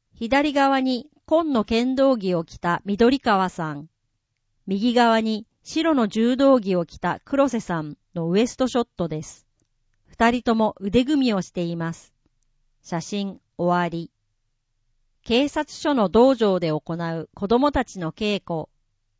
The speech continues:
警察署内の道場で地域の子どもたちに柔道と剣道を教えていることをご存知ですか？区内では目黒警察署と碑文谷警察署で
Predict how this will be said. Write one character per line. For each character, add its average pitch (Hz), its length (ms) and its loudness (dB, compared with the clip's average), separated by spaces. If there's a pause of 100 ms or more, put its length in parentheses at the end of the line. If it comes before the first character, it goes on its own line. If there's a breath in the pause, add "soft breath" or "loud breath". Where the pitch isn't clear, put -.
(440)
警 269 240 2
察 330 240 -6
署 320 180 -4
内 262 220 0
の 180 120 -4
道 220 260 2
場 175 260 0
で 156 220 -8 (200)
地 339 240 0
域 240 180 -4
の 196 100 -2
子 196 140 -4
ど 214 80 -2
も 240 140 -2
た 208 140 0
ち 180 200 -6
に 160 300 -10
柔 294 280 2
道 233 220 4
と 170 140 -4
剣 240 340 -2
道 175 360 0
を 165 80 -2
教 - 140 -12
え 233 140 -2
て 240 200 -4
い - 40 -2
る 220 80 -6
こ 226 140 -4
と 185 220 -2
を 160 140 -10
ご 185 120 -6
存 254 240 0
知 196 120 -10
で 160 120 -6
す - 120 -18
か？ 185 240 -6 (720)
区 320 140 -4
内 302 220 2
で 185 140 -2
は 165 240 -6 (120)
目 180 140 -4
黒 262 240 4
警 269 260 -2
察 - 240 -8
署 240 200 -6
と 165 320 -4
碑 - 180 -8
文 269 240 0
谷 277 140 -2
警 254 240 -2
察 254 240 -10
署 226 160 -6
で 170 200 -8